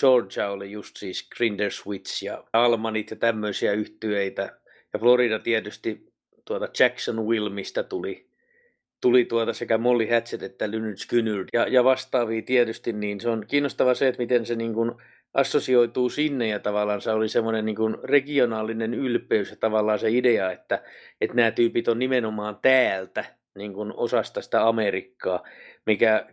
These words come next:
käytännössä voisi sanoa ainakin, mitä on joskus sanonutkin, että, että tavallaan se etelävaltiot on se, mistä se kaikki lähti. Et siis jos miettii, että, että sieltä lähti mustien gospelit ja bluesit ja vastaavat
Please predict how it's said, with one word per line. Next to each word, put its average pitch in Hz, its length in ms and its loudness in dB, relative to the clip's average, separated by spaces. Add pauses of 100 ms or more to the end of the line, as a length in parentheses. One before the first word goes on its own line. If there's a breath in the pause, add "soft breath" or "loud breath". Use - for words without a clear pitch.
käytännössä 135 500 2
voisi 127 260 -4
sanoa 110 280 -4
ainakin, 107 400 -6
mitä 110 260 0
on 101 160 -2
joskus 117 300 -2
sanonutkin, 110 600 0
että, - 300 -4 (420 loud breath)
että 113 200 4
tavallaan 120 420 2
se 123 280 0
etelävaltiot 127 960 0
on 98 140 -6
se, 113 140 -2
mistä 104 280 -8
se 104 140 -4
kaikki 110 520 -2
lähti. - 600 -2 (460 soft breath)
Et 98 120 -2
siis 104 260 -4
jos 110 140 -4
miettii, 117 500 0
että, 104 440 -2
että - 180 -8
sieltä 113 260 2
lähti 113 240 0
mustien 113 540 -2
gospelit 104 580 -2
ja 101 80 0
bluesit 104 520 -4
ja 101 100 -6
vastaavat 98 600 -2